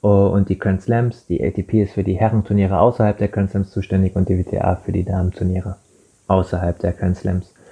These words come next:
Und da sind so viele Entscheidungsträger, die so viele Interessen haben, dass das echt, echt schwer ist, da zu einer Zusammenführung zu kommen. Und, ähm, ja,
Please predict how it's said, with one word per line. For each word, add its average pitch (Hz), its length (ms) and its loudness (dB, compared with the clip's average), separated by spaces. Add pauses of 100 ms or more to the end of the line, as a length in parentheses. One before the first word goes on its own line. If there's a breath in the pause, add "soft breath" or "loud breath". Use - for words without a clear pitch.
(340 loud breath)
Und - 100 -10
da 90 80 -2
sind 92 200 -2
so 135 200 2
viele 117 220 2
Entscheidungsträger, 104 920 0
die 101 160 -2
so - 260 -2
viele 117 280 0
Interessen 98 520 0
haben, 92 220 -2
dass 90 180 -8
das - 340 -8 (120)
echt, 107 320 -2
echt - 320 -4
schwer 92 320 0
ist, - 160 -12
da 92 220 -6 (1300 loud breath)
zu - 140 -6
einer 98 220 0
Zusammenführung 98 640 0
zu 85 100 -6
kommen. 101 400 0
Und, 98 540 -4
ähm, 92 320 -2
ja, 101 260 2